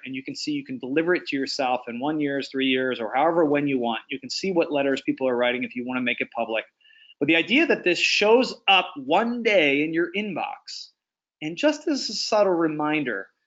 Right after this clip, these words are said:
that sometimes we don't give ourselves enough credit for the progress we've made, but then we sometimes underestimate what can happen over the span of maybe longer than a year, maybe five years or ten years. I think there's a famous Bill Gates quote that said, "We often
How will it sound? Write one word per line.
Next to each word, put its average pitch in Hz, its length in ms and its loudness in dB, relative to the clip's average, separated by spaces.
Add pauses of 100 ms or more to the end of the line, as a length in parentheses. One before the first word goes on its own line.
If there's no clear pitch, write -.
(280)
that 165 140 0
sometimes 233 500 0
we 175 100 4
don't 170 180 2
give 170 140 0
ourselves 156 400 2
enough 143 240 -4
credit 151 380 -2
for 139 80 -8
the 135 60 -6
progress 139 500 -2
we've 120 160 -8
made, 160 420 -4 (460)
but 160 100 0
then 180 120 2
we 165 120 2
sometimes 220 420 -2 (120)
underestimate 156 800 0
what 160 140 -2
can 139 120 -6
happen 156 480 -4
over 135 180 -4
the 131 100 -6
span 139 340 -4
of 123 140 -4 (460)
maybe 180 220 2
longer 151 400 4
than 139 160 0
a 131 40 0
year, 127 360 0
maybe 139 300 2
five 135 400 0
years 127 260 0
or 110 100 -14
ten 139 240 -4
years. 113 180 -4
I 117 80 -4
think 143 180 -6
there's 135 180 -2
a 120 140 -2 (320)
famous 156 280 0
Bill 139 200 2
Gates 135 260 -2
quote 131 220 -4
that 123 140 -6
said, 123 200 -2
"We 135 200 -4 (200)
often 190 360 2